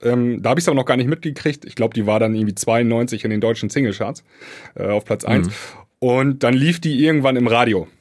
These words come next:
Speaker 1: natürlich, ne? War halt Platz eins. Und, äh, dann hab ich sie mitbekommen. Ich war damals elf oder zwölf Jahre alt. Und bis dato
Speaker 2: Ja, du bist der Dienstälteste,
Speaker 1: Ja,
Speaker 2: ne?
Speaker 1: ich bin also siebenunddreißig Jahre bin ich jetzt. Und, ähm, ich hab bis zu dem Zeitpunkt eigentlich, ähm, sehr viel so Guns N' Roses gehört.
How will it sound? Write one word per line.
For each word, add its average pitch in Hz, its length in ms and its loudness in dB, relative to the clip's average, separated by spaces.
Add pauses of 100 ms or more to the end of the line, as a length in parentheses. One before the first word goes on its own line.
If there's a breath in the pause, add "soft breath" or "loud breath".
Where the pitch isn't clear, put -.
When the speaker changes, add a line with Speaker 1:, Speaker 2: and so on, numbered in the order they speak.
Speaker 1:
natürlich, 101 380 -4
ne? 117 160 -2
War 110 140 2
halt 107 120 -2
Platz 110 180 -4
eins. 139 280 -2
Und, 117 440 -2
äh, 110 160 -2
dann 123 220 2
hab 135 160 0
ich 147 120 -2
sie 147 80 0
mitbekommen. 147 500 -2
Ich 123 120 -6
war 113 100 2
damals 113 280 -2
elf 139 300 0
oder 117 160 0
zwölf 113 260 -2
Jahre 139 220 -2
alt. 82 220 -8 (1300 loud breath)
Und 127 200 -2
bis 131 160 0
dato 165 400 4
Speaker 2:
Ja, 165 120 -4
du 101 60 -4
bist 117 140 0
der 107 80 0
Dienstälteste, 127 560 0
Speaker 1:
Ja, 156 140 6
Speaker 2:
ne? 156 40 4
Speaker 1:
ich 151 80 -2
bin 123 220 2
also 113 200 0
siebenunddreißig 110 440 0
Jahre 135 140 0
bin 131 100 -4
ich 127 80 -8
jetzt. 127 160 -4
Und, 107 320 -2
ähm, 110 280 0
ich - 140 -6
hab 135 160 0 (320)
bis 139 220 -2
zu 139 80 0
dem 156 260 2
Zeitpunkt - 560 -6
eigentlich, 131 580 -2
ähm, 120 200 2
sehr 131 160 0
viel 127 200 0
so 117 140 -2
Guns 131 260 0
N' 123 100 2
Roses 110 380 0
gehört. - 360 -16